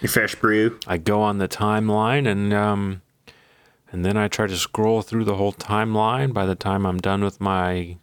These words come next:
Speaker 2: first or second cup, and then it's time to begin my day. And my
Speaker 1: Mm-hmm.
Speaker 2: day is then going on the timeline and, uh, refreshing the timeline over and over and over again until it's time to go to bed.
Speaker 1: Yeah, so instead of that,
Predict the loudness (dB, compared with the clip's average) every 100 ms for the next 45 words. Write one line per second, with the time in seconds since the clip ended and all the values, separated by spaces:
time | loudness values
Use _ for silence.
0 | _ -4 -2 -2 -4 -2 -2 -2 -2 0
1 | -2 -2 -4 0 0 0 -2 -2 0 0
2 | 0 -2 -2 0 0 0 -2 0 0 0
3 | -2 -4 -12 _ _ _ -20 _ -2 0
4 | 2 2 2 2 2 2 0 0 2 2
5 | -2 -6 _ _ _ _ _ 0 2 2
6 | 2 2 0 0 0 2 2 2 4 2
7 | 2 0 -2 -4 -4 -4 -4 -6 -4 -2
8 | -2 -2 -2 -2 0 0 0 0 0 2
9 | 2 0 0 -2 0 -2 -2 -4 -2 -2
10 | -2 -2 0 0 -2 -2 -2 -2 -4 -4
11 | -2 -2 -2 -2 0 -2 -4 _ _ _
12 | _ _ _ _ _ _ _ _ 2 2
13 | 2 2 2 2 0 2 4 4 4 4
14 | 4 2 -2